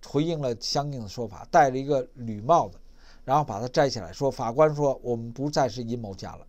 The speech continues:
赞美主是。”所以一，一直把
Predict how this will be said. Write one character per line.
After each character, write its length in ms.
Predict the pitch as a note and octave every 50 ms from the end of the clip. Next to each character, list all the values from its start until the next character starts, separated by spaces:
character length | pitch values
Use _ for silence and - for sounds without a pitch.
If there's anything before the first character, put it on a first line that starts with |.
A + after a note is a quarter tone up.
| - -
赞 180 | - C#3+ B2
美 120 | A2 G#2 G#2
主 200 | G#2+ - - - - -
是。” 240 | - - - A#2+ F2+ - - - - - - - - - - -
所 100 | - E3+
以 160 | F3 F#3 - -
一， 300 | - C#4 G3+ E3+ C#3+ C#3 - -
一 200 | - G3+ F3 E3
直 300 | D3 D3+ - - D3 F3
把 380 | G3+ - - A2 E2+ D#2+ D2